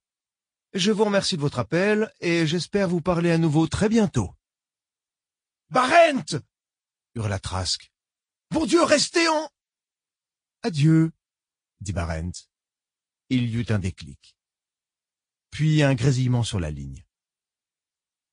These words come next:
Kolben ! » cria Trask. « Dites quelque chose ! » On entendit une voix de basse. «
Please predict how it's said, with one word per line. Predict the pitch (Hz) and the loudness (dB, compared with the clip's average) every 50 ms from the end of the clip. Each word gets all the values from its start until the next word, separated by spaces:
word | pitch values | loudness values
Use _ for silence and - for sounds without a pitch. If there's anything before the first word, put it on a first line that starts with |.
| _ _ _ _ _ _ _ _ _ - | _ _ _ _ _ _ _ _ _ -2
Kolben ! » | 170 160 156 196 208 214 180 147 104 - _ _ _ _ _ _ _ _ _ _ _ _ - | 0 2 4 4 4 4 4 2 -2 -6 _ _ _ _ _ _ _ _ _ _ _ _ -14
cria | - - 127 113 101 - | -6 -4 -2 -2 -2 -4
Trask. « | - - 104 98 92 - - - _ _ _ _ _ _ _ _ _ _ _ _ - | -4 -4 -4 -4 -4 -4 -6 -8 _ _ _ _ _ _ _ _ _ _ _ _ -6
Dites | - 175 185 - | -2 -2 -2 0
quelque | - 170 - - 220 | -2 -2 0 0 -2
chose ! » | 170 - 277 277 262 208 139 113 - _ _ _ _ _ _ _ _ _ _ _ _ _ _ _ _ _ _ _ _ _ _ _ _ _ _ _ _ _ _ _ _ _ _ - | 0 0 0 0 0 0 -4 -6 -8 _ _ _ _ _ _ _ _ _ _ _ _ _ _ _ _ _ _ _ _ _ _ _ _ _ _ _ _ _ _ _ _ _ _ -2
On | 123 123 131 | 0 2 2
entendit | 139 131 - 147 135 117 123 | 2 2 0 0 0 2 2
une | 120 117 | 2 2
voix | 107 92 92 90 | 2 0 -2 -4
de | 80 | -4
basse. « | 78 78 76 78 78 - - - _ | -6 -6 -6 -4 -6 -6 -8 -10 _